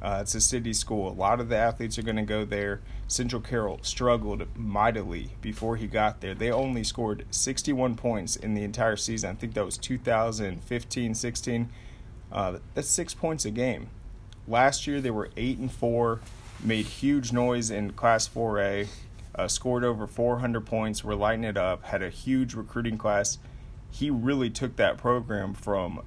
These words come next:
the bottom. You score sixty-one points in a season, turned in, turned them extremely competitive. Every coach we had on that played them said, "That is a, a really tough team." They gave everyone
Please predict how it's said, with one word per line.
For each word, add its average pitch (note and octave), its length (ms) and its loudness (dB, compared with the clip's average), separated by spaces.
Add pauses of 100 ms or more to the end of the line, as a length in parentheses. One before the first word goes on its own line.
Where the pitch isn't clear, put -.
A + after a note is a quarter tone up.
the G#2 180 -4
bottom. F#2+ 520 0
You A2 100 -4
score A2+ 280 -2
sixty-one A#2 500 -2
points A#2 300 -2
in G#2 60 -4
a - 20 -2
season, A#2 400 -2 (240)
turned B2+ 340 4
in, B2+ 180 -2 (280)
turned C3 260 2
them A2+ 200 2
extremely C3+ 560 0
competitive. G2+ 580 0
Every B2 240 0
coach A#2+ 320 0
we A#2 120 -2
had A2+ 200 6
on A2 160 4
that G2+ 140 -2
played G#2+ 320 0
them G#2 160 0
said, G2 320 -2
"That G#2+ 200 2
is G2+ 140 -4
a, F#2 180 0 (440)
a A#2+ 120 6
really A#2+ 360 2
tough A2 320 2
team." G#2+ 380 0
They F#2+ 100 -4
gave G2 340 -4
everyone A2+ 600 2